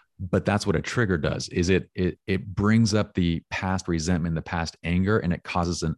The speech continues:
overreaction to what's happening in front of us today. But the thing is that I've only known you for twenty minutes.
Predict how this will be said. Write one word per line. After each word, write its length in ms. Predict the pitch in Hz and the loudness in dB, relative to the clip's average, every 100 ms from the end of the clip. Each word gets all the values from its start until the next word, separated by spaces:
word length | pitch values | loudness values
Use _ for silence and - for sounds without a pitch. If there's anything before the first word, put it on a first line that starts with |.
| - | 0
overreaction 920 | 117 131 110 87 80 76 - 76 69 - - _ - | 2 2 2 0 -2 -2 -4 -4 -6 -10 -20 _ -8
to 340 | - 82 85 - | 2 2 2 0
what's 180 | 85 - | -4 -2
happening 380 | 87 80 80 73 | -4 -4 -2 -2
in 80 | |
front 220 | 71 85 76 | -2 -4 -4
of 60 | |
us 100 | 71 | -6
today. 420 | - 76 71 - _ - - - _ _ _ - | -6 -4 -4 -6 _ -20 -20 -20 _ _ _ -2
But 100 | 117 | 0
the 80 | |
thing 220 | 117 143 143 | 2 4 6
is 180 | 123 | 6
that 100 | 104 | 4
I've 120 | 101 98 | 4 6
only 160 | 113 | 6
known 220 | 101 101 101 | 6 6 4
you 80 | |
for 100 | 92 | 2
twenty 300 | - - 101 | -2 -2 0
minutes. 500 | 87 85 - - - | 2 0 -4 -8 -10